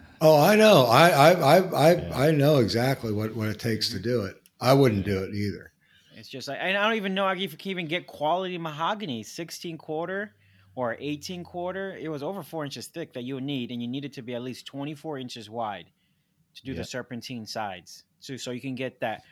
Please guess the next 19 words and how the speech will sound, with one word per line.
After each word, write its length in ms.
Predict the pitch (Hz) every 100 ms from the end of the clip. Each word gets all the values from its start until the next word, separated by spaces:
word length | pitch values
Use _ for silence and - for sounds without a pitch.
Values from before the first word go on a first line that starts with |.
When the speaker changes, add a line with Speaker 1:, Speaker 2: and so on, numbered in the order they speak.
| _ _
Speaker 3:
ridiculous 760 | 123 120 104 139 - 139 131 120 -
elliptical 720 | 123 123 131 131 131 123 113
oval 460 | 120 127 127 110 101
if 100 | 92
you 60 | 101
do 180 | 107
it 100 | 107
properly. 480 | 120 85 76 65 82 _ _ _ _ _ - _
Speaker 2:
Yeah. 100 | 73
Speaker 3:
So, 200 | 76 80 - _ _ _ _ _ _
I'd 140 | 139 135
rather 200 | 156 143
go 120 | 143
ahead 220 | 147 139
and 160 | 123 117
do 180 | 139 127
a 40 |
bent 200 | 104 135
laminations 960 | 123 117 117 135 143 - 104 98 98 -